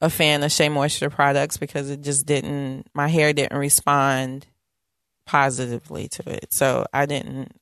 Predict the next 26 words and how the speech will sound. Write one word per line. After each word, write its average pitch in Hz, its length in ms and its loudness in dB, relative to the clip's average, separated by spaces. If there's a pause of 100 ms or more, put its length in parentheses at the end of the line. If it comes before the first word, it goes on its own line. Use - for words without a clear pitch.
I'm 143 140 -12
not 131 200 -10
a - 20 -12
fan - 280 -12
of 53 80 -8
their 64 100 -6
products. - 420 -10 (500)
However, 202 560 6
apparently 185 920 4
not 175 280 4
only 202 240 6
have 180 180 6
they 170 160 6
began, 156 680 2
like, 147 300 0
they 160 100 6
begun, 156 640 2
um, 139 600 -2 (1200)
uh, 151 360 4
changing 165 640 4
the 143 200 2
formula 226 600 4
of 151 160 2
the 151 100 0
products, 139 680 -2 (520)
um, 147 640 2